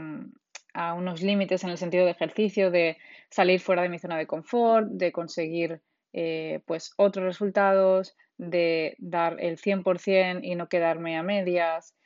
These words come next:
de realmente sentir agujetas al día siguiente, que eso nunca me pasaba antes, de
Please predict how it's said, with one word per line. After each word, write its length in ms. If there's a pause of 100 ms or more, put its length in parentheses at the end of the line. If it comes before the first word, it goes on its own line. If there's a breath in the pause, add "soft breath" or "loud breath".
(220)
de 200
realmente 800 (680)
sentir 480
agujetas 560
al 120
día 140
siguiente, 520
que 100
eso 140
nunca 320
me 140
pasaba 480
antes, 580 (460 soft breath)
de 800